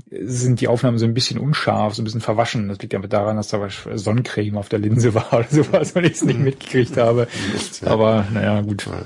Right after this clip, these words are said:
Speaker 2: ist halt so, ja.
Speaker 1: Man kann halt immer noch ein bisschen was erkennen. Ja.
Speaker 2: Die hat ziemliches Weitwinkelobjektiv drauf. Gibt's die mit anderen oder kann man das irgendwie ändern?
Speaker 1: Das kannst du,
Speaker 2: Mhm.
Speaker 1: glaub ich, nicht ändern.
Speaker 2: Nee.
Speaker 1: Du kannst es elektronisch einstellen,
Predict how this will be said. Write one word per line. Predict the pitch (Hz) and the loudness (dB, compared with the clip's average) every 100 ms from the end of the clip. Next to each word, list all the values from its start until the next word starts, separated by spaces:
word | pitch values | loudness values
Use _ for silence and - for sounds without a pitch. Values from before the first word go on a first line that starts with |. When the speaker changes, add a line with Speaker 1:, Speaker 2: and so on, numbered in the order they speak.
| - | -8
Speaker 2:
ist | - | -8
halt | - | -6
so, | - | -6
ja. | - - - - | -8 -10 -12 -4
Speaker 1:
Man | 120 | -2
kann | - | 2
halt | 110 104 | 2 2
immer | 101 | 0
noch | |
ein | 95 | -2
bisschen | - 107 | -4 -8
was | - | -6
erkennen. | - 107 107 - - | -6 -6 -8 -12 -10
Ja. | - - - - - | -8 -8 -14 -16 0
Speaker 2:
Die | 107 | 0
hat | 104 - | 0 0
ziemliches | 131 113 95 | 2 2 0
Weitwinkelobjektiv | 98 90 85 92 - - - - | 0 0 -2 -4 -6 -10 -12 -12
drauf. | - 80 | -10 -6
Gibt's | - - | -6 -2
die | 104 | 2
mit | 101 | 2
anderen | - 104 160 | 2 0 0
oder | 175 95 | 0 -2
kann | - | 0
man | 101 | -2
das | 92 87 92 | 0 -2 -2
irgendwie | 92 92 - | -2 -2 -4
ändern? | - 127 175 170 180 _ | -6 -8 -10 -12 -14 _
Speaker 1:
Das | - 127 - - | -16 -14 -14 -12
kannst | - 104 - | -10 -10 -6
du, | 107 107 104 | -4 -2 -4
Speaker 2:
Mhm. | |
Speaker 1:
glaub | 107 104 101 | -4 -4 -4
ich, | 104 - | -6 -8
nicht | 104 104 - | -10 -10 -10
ändern. | 104 104 107 | -10 -8 -6
Speaker 2:
Nee. | 107 - 95 95 - | -4 -4 -6 -10 -4
Speaker 1:
Du | |
kannst | 117 127 | 2 4
es | 156 123 | 4 4
elektronisch | 127 117 139 147 127 | 2 2 4 4 2
einstellen, | 117 117 - 104 101 101 | 0 -2 0 0 0 -4